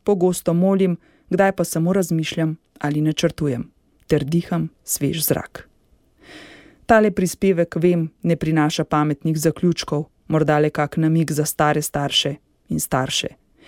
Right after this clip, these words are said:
Nekateri imajo pravilo, da ko vnuki pridejo na obisk, morajo svoje telefončke oddati v posebni škatli, ki jih tam počakajo do odhoda domov. Ko je sestra peljala moje otroke na izlet,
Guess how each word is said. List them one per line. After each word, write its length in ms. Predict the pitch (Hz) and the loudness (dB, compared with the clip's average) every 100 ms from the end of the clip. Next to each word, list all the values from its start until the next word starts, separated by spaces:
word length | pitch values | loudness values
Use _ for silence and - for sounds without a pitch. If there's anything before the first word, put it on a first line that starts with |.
| - - - - | -20 -20 -20 -2
Nekateri 480 | 190 190 185 233 226 | 2 4 4 4 4
imajo 320 | 196 196 190 | 4 2 0
pravilo, 540 | 175 165 175 190 208 208 _ | 0 0 0 0 0 -2 _
da 140 | - 160 | -2 -2
ko 160 | - | 0
vnuki 340 | 160 170 180 165 | 0 0 -2 -4
pridejo 400 | 180 170 170 160 | -2 2 2 2
na 140 | 151 | 0
obisk, 420 | 147 156 190 - - _ | -2 -2 -2 -4 -12 _
morajo 360 | - 165 170 170 | -2 2 4 2
svoje 320 | - 151 147 | 0 0 0
telefončke 680 | 151 147 147 156 160 - 160 | 0 -4 -2 -2 -4 -2 -2
oddati 400 | 151 127 131 156 | 0 -2 -4 -6
v 40 | |
posebni 440 | - 151 147 143 139 | -4 -4 -2 -2 -4
škatli, 500 | - 175 165 160 151 - - - - _ | 0 2 2 -2 -4 -10 -20 -20 -20 _
ki 120 | - 254 | 0 0
jih 120 | - | 2
tam 220 | 214 208 | -2 0
počakajo 640 | 208 - 151 147 160 160 | -2 0 -2 0 -2 -2
do 180 | 156 180 | 2 2
odhoda 400 | 180 - 151 151 | 0 -2 -2 0
domov. 340 | 156 165 156 143 _ _ _ - - - _ - | 0 2 0 -2 _ _ _ -20 -20 -20 _ 0
Ko 100 | 196 | 2
je 80 | |
sestra 420 | 180 240 240 - 180 | 2 0 0 -2 -2
peljala 460 | 165 156 160 165 | 0 2 2 2
moje 280 | 160 151 151 | 2 0 0
otroke 440 | 151 - 139 - | -2 -4 -6 -2
na 120 | 156 147 | -2 0
izlet, 460 | 160 165 170 - | 0 0 0 -6